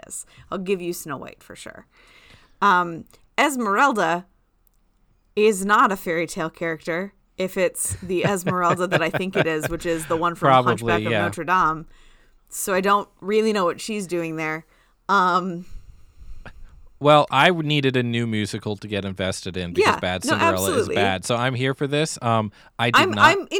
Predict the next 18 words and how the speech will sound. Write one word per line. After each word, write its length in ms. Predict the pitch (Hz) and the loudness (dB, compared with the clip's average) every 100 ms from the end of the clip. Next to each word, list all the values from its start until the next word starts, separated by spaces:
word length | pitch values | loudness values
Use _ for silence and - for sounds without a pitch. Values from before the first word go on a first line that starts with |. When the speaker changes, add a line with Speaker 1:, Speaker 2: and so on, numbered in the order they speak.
| 349 123 | -2 0
Speaker 2:
know. 320 | 120 120 113 | 4 4 4
Speaker 1:
intrigued. 300 | 117 185 - - - | 0 -10 -14 -14 -2
Speaker 2:
I 140 | 127 139 | 0 0
did 200 | 151 143 | -2 -6
not. 100 | 156 | -6
I'm 240 | - 135 | -4 -4
gonna 220 | 156 147 139 | 0 0 0
make 240 | 143 135 | -4 -4
you 100 | 139 | -4
even 180 | 131 123 | -4 -4
more 240 | 120 127 | -4 -2
intrigued. 420 | 120 - 98 95 92 | -4 -6 -8 -8 -8
I 80 | 107 | -8
know 100 | 110 | -6
you 180 | 110 | -6
hate 180 | 110 110 | -6 -8
jukebox 600 | - 113 113 - 101 98 | -8 -10 -10 -6 -6 -6
Speaker 1:
I 40 | - | -4